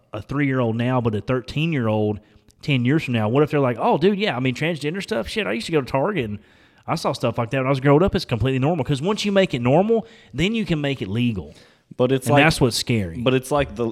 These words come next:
Speaker 2: the line, the line never stops for what is, like, acceptable and normal. Like, you know what I mean?
Speaker 1: Dude.
Speaker 2: It's like they're just gonna keep pushing it, like,
Speaker 1: And then,
Speaker 2: further
Speaker 1: dude,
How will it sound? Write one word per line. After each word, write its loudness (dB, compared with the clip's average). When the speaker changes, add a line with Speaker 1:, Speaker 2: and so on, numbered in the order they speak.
Speaker 2:
the -2
line, 0
the -2
line 0
never -2
stops -4
for -6
what -2
is, -4
like, -2
acceptable -8
and -6
normal. -4
Like, -8
you -2
know 0
what 0
I -2
mean? -6
Speaker 1:
Dude. 2
Speaker 2:
It's 2
like 2
they're 0
just -4
gonna 0
keep -6
pushing -2
it, -6
like, -2
Speaker 1:
And 0
then, -2
Speaker 2:
further 4
Speaker 1:
dude, 0